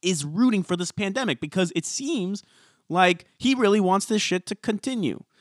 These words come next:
And, and I think that would be unthinkable to most people. They say, "Well, aren't, isn't everyone unanimously rooting against covid nineteen?"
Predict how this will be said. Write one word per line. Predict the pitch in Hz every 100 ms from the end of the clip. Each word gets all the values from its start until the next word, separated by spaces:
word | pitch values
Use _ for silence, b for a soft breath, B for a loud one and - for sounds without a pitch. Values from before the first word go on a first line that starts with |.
| b b
And, | 165 175 175
and | 175
I | 175
think | 214 214
that | 214
would | 180
be | 170 165
unthinkable | 151 - 151 180 185
to | 180
most | 175 -
people. | 180 175
They | 151
say, | 170
"Well, | 151 131 -
aren't, | 131 160 151
isn't | 180 - _
everyone | - 117 131 151 156
unanimously | 147 143 131 120 113 117 147 156 151 - 160
rooting | 147 139 143 139
against | 117 120 104 113 123 - -
covid | - 127 123
nineteen?" | 120 113 - 117 143